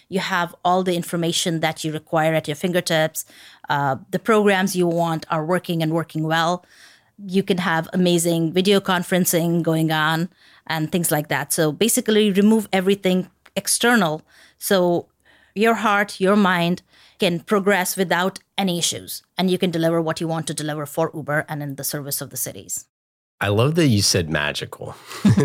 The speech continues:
Speaker 2: That's so great
Speaker 1: <laughs>
Speaker 2: because, uh, you know, technology is magic, right? Like, it, it is this thing that, uh, I think sometimes we take for granted. And I'm curious at Uber, like, what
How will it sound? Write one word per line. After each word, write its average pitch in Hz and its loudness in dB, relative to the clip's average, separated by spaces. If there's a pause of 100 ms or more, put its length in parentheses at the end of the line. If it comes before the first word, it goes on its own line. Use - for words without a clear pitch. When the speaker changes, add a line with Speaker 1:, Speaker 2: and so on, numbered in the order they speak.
Speaker 2:
That's 123 2 (120)
so 131 4
great 101 0
Speaker 1:
<laughs> 110 2
Speaker 2:
because, 98 0 (360)
uh, 87 -2 (280)
you 104 4
know, 110 4
technology 117 0
is 135 2
magic, 73 -4
right? 82 0
Like, 95 -2
it, 113 4 (120)
it 98 2
is 107 2
this 101 0
thing 101 2
that, 85 -2 (320)
uh, 82 -2 (100)
I - -6
think 95 -2
sometimes 87 -2
we 82 -4
take 82 -4
for 78 -6
granted. 78 0 (380)
And 95 2 (760)
I'm 110 2
curious 147 2
at 92 0
Uber, 98 2
like, 85 0 (240)
what 127 2